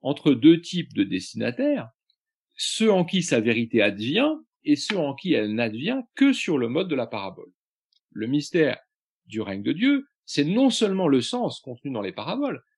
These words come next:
mais c'est l'avènement, l'événement du règne lui-même. Celui qui reçoit la parabole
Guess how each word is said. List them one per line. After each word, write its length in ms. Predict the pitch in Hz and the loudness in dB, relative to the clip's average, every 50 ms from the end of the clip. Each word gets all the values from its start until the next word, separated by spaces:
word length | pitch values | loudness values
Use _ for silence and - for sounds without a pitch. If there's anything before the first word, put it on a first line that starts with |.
| _ | _
mais 100 | - 110 | -10 -8
c'est 380 | 110 - - 202 233 254 240 - _ _ _ _ _ _ _ _ | -6 -4 -2 -2 -2 -2 -4 -8 _ _ _ _ _ _ _ _
l'avènement, 1080 | 120 113 123 143 147 160 190 214 208 151 135 147 156 185 220 254 285 269 214 143 117 - _ | -6 -2 0 2 2 2 2 2 2 2 4 4 4 4 2 2 2 2 0 -4 -8 -12 _
l'événement 880 | - 113 151 208 233 220 180 160 139 131 135 139 139 147 170 190 - _ _ _ _ _ _ - | -4 -2 0 2 2 4 4 4 2 2 0 -4 -4 -6 -6 -8 -12 _ _ _ _ _ _ -14
du 160 | 120 120 135 | -10 -8 -6
règne 260 | 113 113 120 123 120 | -4 -4 -4 -4 -4
lui-même. 360 | 113 120 127 107 95 90 - - _ _ _ | -2 -2 -2 -2 -4 -6 -10 -14 _ _ _
Celui 360 | _ - - 143 143 165 170 | _ -6 -4 -2 -2 -2 -4
qui 120 | 165 - 127 | -4 -4 -2
reçoit 400 | 104 131 139 - - - 143 117 | -2 -2 -2 -2 -4 -4 -2 -2
la 80 | 107 | -2
parabole 600 | - - 98 98 101 110 117 123 120 110 - - | -4 -6 -8 -6 -6 -6 -2 0 0 0 -2 -4